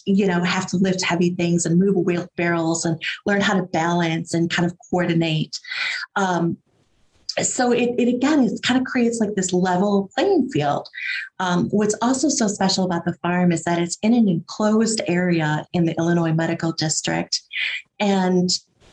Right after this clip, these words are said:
it is a perfect place for people who typically are not able to get outside and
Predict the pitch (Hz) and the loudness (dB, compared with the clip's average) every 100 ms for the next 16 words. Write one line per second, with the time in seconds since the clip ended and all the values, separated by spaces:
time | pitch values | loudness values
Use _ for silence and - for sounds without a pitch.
0 | _ _ - 233 233 220 214 190 180 - | _ _ -2 0 2 2 2 2 0 -4
1 | - 202 190 180 180 - - 311 277 226 | -4 0 2 0 -2 -4 -2 0 0 0
2 | 196 - - - 196 180 180 180 180 180 | -2 -4 -6 -2 0 2 0 -2 -4 0
3 | 196 196 185 - - - 233 226 - 190 | 0 0 -2 -2 -4 -2 0 0 0 2
4 | 180 180 - - - - - 196 196 185 | 2 0 -6 -12 -12 -10 -2 2 2 0
5 | 185 185 190 190 185 180 175 175 - - | -2 0 2 0 -2 -2 -2 -2 -4 -4
6 | 165 170 170 165 - 165 160 160 | -2 0 0 0 0 0 2 -2